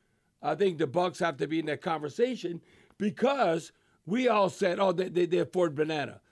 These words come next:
Oh, oh, oh, oh, Carolina. Oh, what's Ca-, Carolina? Frank Reich and,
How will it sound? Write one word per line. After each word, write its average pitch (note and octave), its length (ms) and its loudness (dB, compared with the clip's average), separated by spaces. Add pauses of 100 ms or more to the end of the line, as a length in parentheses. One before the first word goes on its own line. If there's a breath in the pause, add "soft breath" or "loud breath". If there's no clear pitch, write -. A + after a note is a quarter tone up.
(200)
Oh, E3 100 -2
oh, F#3+ 440 0
oh, F#3 220 -2
oh, F3 60 -10 (140)
Carolina. G3 680 -2
Oh, G#3 380 -4
what's G3+ 260 -8
Ca-, - 240 -12
Carolina? G3+ 600 -4 (240 soft breath)
Frank C3 300 -8
Reich D3+ 600 -2
and, A2+ 180 -12